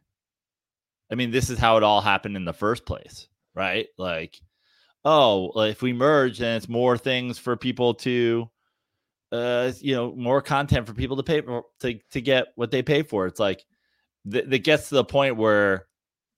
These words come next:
you know, you go, that, 'cause there was a time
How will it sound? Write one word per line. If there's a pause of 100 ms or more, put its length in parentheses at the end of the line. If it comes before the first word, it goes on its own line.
you
know, (360)
you
go,
that,
'cause
there
was
a
time